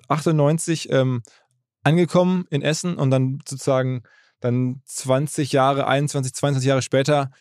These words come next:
dann de facto wahrscheinlich einer der reichsten Menschen in Essen und einer der, sogar der reichsten Menschen, muss man auch sagen, in Deutschland. Also zumindest, ich glaube, die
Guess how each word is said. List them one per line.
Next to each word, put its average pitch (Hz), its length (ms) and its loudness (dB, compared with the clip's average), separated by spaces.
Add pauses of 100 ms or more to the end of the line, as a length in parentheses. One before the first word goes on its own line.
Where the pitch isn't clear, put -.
(240)
dann 131 420 -2 (220)
de 127 80 0
facto 139 480 0 (200)
wahrscheinlich 135 760 -2
einer 139 180 2
der 127 140 4
reichsten 139 280 0
Menschen 139 260 2
in 131 60 -2
Essen 165 300 0
und 143 380 -2 (400)
einer 143 200 0
der, 143 200 0
sogar 135 200 2
der 131 100 4
reichsten 135 240 2
Menschen, 139 220 0
muss 135 100 -2
man 139 100 0
auch 135 120 -2
sagen, 131 140 -2
in 131 60 0
Deutschland. 143 320 -2
Also 113 180 0
zumindest, 131 300 -2
ich - 40 -12
glaube, 127 160 2
die 120 140 0